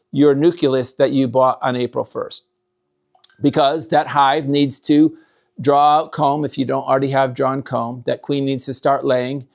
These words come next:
Then it's a three-week process until that first brood actually hatches. And the hive is not starting with resources of honey and pollen, et cetera. I'm talking about the swarm.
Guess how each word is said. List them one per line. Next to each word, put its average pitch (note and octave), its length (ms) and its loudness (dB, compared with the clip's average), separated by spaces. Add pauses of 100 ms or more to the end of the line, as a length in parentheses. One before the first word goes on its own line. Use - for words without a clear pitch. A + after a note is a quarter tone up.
(140)
Then C#3+ 120 -2
it's C#3 100 -2
a C3+ 60 2
three-week E3 680 2
process C#3+ 600 0
until C#3 260 -2
that C3+ 200 0
first D3 360 0 (360)
brood D3+ 280 4
actually C3+ 480 -2
hatches. C3 640 -4 (280)
And C3+ 420 -4
the C#3 180 2
hive D3 400 -2
is C3 100 -4
not D3 180 -2
starting D#3 400 0
with C3 200 0
resources C3+ 760 -2 (280)
of B2 160 -4
honey C#3 300 -2
and B2+ 120 -6
pollen, C3+ 400 -2
et B2 120 -10
cetera. B2 360 0
I'm B2 100 -10
talking C3+ 320 -6
about B2 240 -6
the A#2+ 100 -8
swarm. C3 480 -8